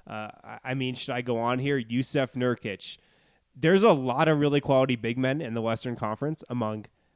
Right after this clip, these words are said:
playoff teams and some non-playoff teams too.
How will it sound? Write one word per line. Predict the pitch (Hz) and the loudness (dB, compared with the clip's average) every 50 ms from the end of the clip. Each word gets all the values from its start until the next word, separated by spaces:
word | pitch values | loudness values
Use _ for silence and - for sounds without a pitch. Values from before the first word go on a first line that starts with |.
| _ _ - | _ _ 0
playoff | 127 120 120 120 120 120 | 2 4 4 4 2 2
teams | - - 131 131 143 160 180 - - - _ | 0 -4 -4 -2 -2 -4 -6 -8 -12 -16 _
and | - 113 117 127 131 131 135 131 - - _ _ _ _ - | -8 -4 -2 0 0 0 0 -2 -4 -8 _ _ _ _ -10
some | - - 143 131 127 | -2 0 0 0 2
non-playoff | 120 113 123 143 143 - 123 120 123 120 117 117 | 0 0 0 0 0 0 2 4 4 4 4 2
teams | - - 131 117 113 - - | 0 -4 -6 -6 -6 -8 -6
too. | - 123 120 123 123 | -4 -2 -2 -2 -4